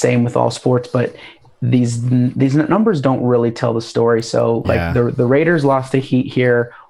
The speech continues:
Speaker 1: four zero, and three of those games came down to a one-on-one, um, where it could have been a-, anybody's, uh, could have been anybody's match. So, yes, it says four oh. It looks like we got crushed, but, um,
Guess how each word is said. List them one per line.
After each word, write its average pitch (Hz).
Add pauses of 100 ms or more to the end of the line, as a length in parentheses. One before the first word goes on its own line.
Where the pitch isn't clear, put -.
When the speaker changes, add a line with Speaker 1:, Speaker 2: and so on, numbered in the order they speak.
(140)
Speaker 1:
four 123
zero, 120
and 120
three 139
of 151
those 143
games 123
came 123
down 120
to 127
a 123
one-on-one, 117 (400)
um, -
where 120
it -
could -
have 117
been 120
a-, 117
anybody's, 117 (560)
uh, - (160)
could 127
have 120
been 120
anybody's 120
match. 60
So, 120 (280)
yes, 139
it 139
says 131
four 127
oh. 123
It 113
looks 120
like 123
we 120
got 117
crushed, 127 (360)
but, 117
um, 117